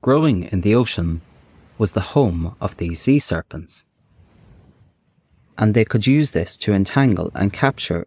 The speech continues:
unsuspecting sailors. Yet, despite this, seaweed was still seen as a symbol of the ocean's bounty, and the Polynesian people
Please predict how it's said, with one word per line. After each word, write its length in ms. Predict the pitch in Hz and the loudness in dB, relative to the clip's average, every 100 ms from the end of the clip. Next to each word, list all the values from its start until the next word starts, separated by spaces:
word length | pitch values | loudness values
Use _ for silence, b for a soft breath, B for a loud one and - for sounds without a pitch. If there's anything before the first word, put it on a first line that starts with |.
| - | 0
unsuspecting 800 | 110 120 - - 85 - - 82 | 2 2 -4 -6 -6 -4 -4 -2
sailors. 640 | 120 123 95 - - - _ _ _ _ _ _ _ _ - | 2 2 0 -6 -16 -20 _ _ _ _ _ _ _ _ -2
Yet, 220 | 131 - - - | 0 0 -4 -6
despite 420 | - 135 - 196 - | -2 -2 0 0 0
this, 320 | - - - - _ _ _ | -6 -8 -12 -20 _ _ _
seaweed 600 | - 151 143 87 85 - - - | -2 2 4 2 -2 -8 -6 -4
was 100 | 107 | -4
still 280 | - 160 | 2 2
seen 360 | 151 - 104 90 | 2 0 0 0
as 160 | - - | -4 -6
a 60 | |
symbol 480 | - 135 131 87 85 | -2 2 2 0 -6
of 160 | - - | -8 -6
the 160 | 98 | -2
ocean's 360 | 113 110 135 117 | 0 0 0 -2
bounty, 520 | - 113 104 - - _ _ _ _ _ _ | 0 0 -2 -6 -16 _ _ _ _ _ _
and 140 | 117 120 | 0 0
the 60 | |
Polynesian 640 | 113 147 147 131 110 107 | 2 2 4 4 2 0
people 440 | 95 147 - 80 | 0 -2 -4 -8